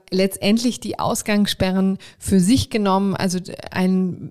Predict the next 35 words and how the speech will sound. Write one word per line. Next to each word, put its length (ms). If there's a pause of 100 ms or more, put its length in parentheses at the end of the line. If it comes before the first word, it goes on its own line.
sehr 300
zweifelhaften, 1120
ähm, 260
epidemischen 800
Erfolg 680
aufweisen, 640
ne? 200
Weil 200
man, 640
das, 300
man 440 (260)
kann 200
ja 180 (140)
sich 220 (280)
genug 280
Szenarien 680
ausdenken, 680
wo 100
Leute 280
alleine 380
auf 80
der 140
Straße 340
sind, 200
auch 100
nachts 240
alleine 340
auf 120
der 100
Straße 400
sind 200 (460)
und 220
wo 160
da 240
keine, 520